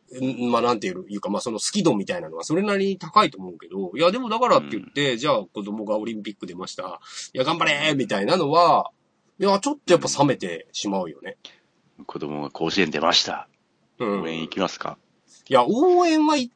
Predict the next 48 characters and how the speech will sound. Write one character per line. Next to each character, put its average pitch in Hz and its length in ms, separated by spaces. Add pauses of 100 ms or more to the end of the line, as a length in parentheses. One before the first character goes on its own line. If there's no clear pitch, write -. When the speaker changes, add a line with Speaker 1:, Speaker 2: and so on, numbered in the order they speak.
(340)
Speaker 1:
て 277 100
も 185 160
い 147 140
い - 40
し、 107 440
あ - 80
と、 110 160
だ 110 80
か 95 80
ら - 40
カ 156 120
メ 180 100
ラ 127 120
の 87 100
前 110 260
で 87 80
は 82 80
そ - 140
の 117 80
ポ 170 220
ー 131 40
ズ 92 100
は 82 120 (100)
取 202 180
れ 247 60
る 160 120
け 82 120
ど、 90 100
い 85 240 (320)
や、 156 120
た - 100
だ、 123 340
そ 190 160
れ、 214 80 (460)
ほ 233 100
ん 277 140
と 294 140
心 247 340
か 233 80
ら 208 120
こ 185 200
う、 - 20
な 175 120
ん 156 60
て 110 80
い - 20
う 78 40
の？ 82 120